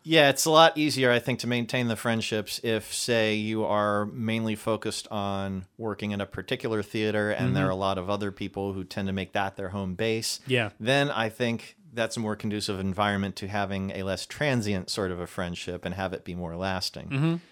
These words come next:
Speaker 2: And then there's, you know, there's exceptions to all of that. You know, you and I, I think, are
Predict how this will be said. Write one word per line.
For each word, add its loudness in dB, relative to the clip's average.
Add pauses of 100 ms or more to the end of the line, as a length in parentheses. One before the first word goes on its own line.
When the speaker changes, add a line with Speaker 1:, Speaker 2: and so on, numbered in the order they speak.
(120)
Speaker 2:
And 6
then 6
there's, 4
you -2
know, 0
there's 2
exceptions 0
to -6
all 0
of -2
that. -2 (100)
You -4
know, -4
you 0
and 4
I, 4
I -4
think, -8
are -6